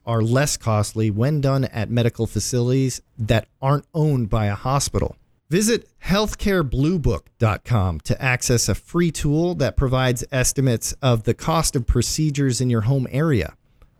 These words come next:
At fair health consumer dot org, you can compare in-network prices against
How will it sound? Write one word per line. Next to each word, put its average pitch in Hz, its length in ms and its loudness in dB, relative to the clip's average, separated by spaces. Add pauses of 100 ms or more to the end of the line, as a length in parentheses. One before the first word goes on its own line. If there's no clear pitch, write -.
(380)
At 131 260 0 (180)
fair 196 420 -2
health 180 380 -2
consumer 170 640 0
dot 107 280 -2
org, 110 360 0 (340)
you 156 140 0
can 170 160 0
compare 143 640 0
in-network 160 640 0
prices 117 520 0 (100)
against 110 420 0